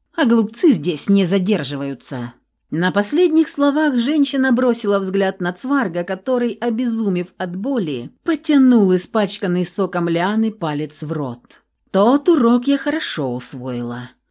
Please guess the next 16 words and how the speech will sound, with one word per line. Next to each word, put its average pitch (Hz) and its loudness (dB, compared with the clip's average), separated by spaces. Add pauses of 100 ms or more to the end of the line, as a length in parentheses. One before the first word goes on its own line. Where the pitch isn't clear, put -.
(140)
потому 240 2
что 311 -4
в 247 2
итоге, 285 0
сама 247 2
оторвав 180 -2
материал 180 0
от - -4
штанин 196 0
и 240 -4
кое-как 233 -4
обмотав 165 -4
им 160 -4
руки, 240 -4
нарезала 185 -4
растение. 123 -8